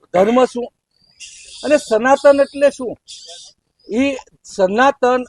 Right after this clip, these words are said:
એટલે જે લોકોને ઉદ્બોધ કરે, એને મજા આવે, એની મોજ પડે, ઈ, ઈ, ઈ વાતને સ-, ધર્મમાં સ્વીકૃત કરવી, એને સનાતન ધર્મ કહેવાય. આ લોકો એની બધી વ્યાખ્યા કરવા નીકળે છે કમનસીબે.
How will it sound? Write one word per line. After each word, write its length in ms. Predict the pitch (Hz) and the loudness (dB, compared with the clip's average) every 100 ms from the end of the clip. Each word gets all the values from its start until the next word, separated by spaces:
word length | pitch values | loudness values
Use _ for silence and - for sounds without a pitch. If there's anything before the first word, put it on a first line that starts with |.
| - | -8
એટલે 500 | 214 233 226 240 247 - _ _ _ 160 | -10 -8 2 4 4 -2 _ _ _ 0
જે 180 | 254 | 4
લોકોને 840 | 269 208 247 - 277 277 269 269 262 _ - | 4 6 4 4 4 4 2 -2 -4 _ -6
ઉદ્બોધ 440 | 196 240 269 277 - | -4 0 4 4 6
કરે, 240 | 262 262 254 | 4 6 6
એને 260 | 240 262 254 | 4 0 0
મજા 360 | 226 226 262 | 0 4 6
આવે, 340 | 254 247 254 269 | 8 8 8 8
એની 300 | 269 247 254 | 6 -2 -6
મોજ 380 | 190 208 285 285 - | -2 6 6 6 -6
પડે, 300 | 233 240 202 - _ _ _ _ 226 | 0 4 2 0 _ _ _ _ -4
ઈ, 320 | 269 285 277 - | -2 -2 -6 -6
ઈ, 120 | 269 208 _ 240 | -6 -6 _ -6
ઈ 180 | 262 285 | -4 -4
વાતને 720 | 233 208 240 - 285 294 277 | -2 2 2 0 0 2 2
સ-, 320 | - - 175 | -2 -18 -10
ધર્મમાં 540 | 160 185 240 277 285 | -4 -2 0 0 -2
સ્વીકૃત 560 | - - 233 - 302 294 _ | -4 -10 -14 -6 -6 -6 _
કરવી, 420 | 240 254 277 180 - _ _ - | 2 2 2 -4 -10 _ _ -12
એને 180 | 185 147 | -4 -4
સનાતન 520 | 151 170 185 - 143 | -4 -6 -8 -8 -12
ધર્મ 300 | 120 123 120 | -10 -10 -10
કહેવાય. 360 | 113 104 101 95 _ _ _ - | -14 -16 -18 -18 _ _ _ -20
આ 140 | - 214 | -4 -2
લોકો 240 | 240 247 | 0 0
એની 160 | 240 240 | 0 0
બધી 240 | 214 226 | -6 -6
વ્યાખ્યા 420 | 180 185 - 226 | -6 -6 -4 -8
કરવા 320 | - 214 220 | -6 -6 -4
નીકળે 360 | 202 208 208 196 | -6 -8 -8 -8
છે 120 | 185 | -8
કમનસીબે. 680 | - 180 175 170 - - 143 | -12 -12 -12 -16 -12 -12 -12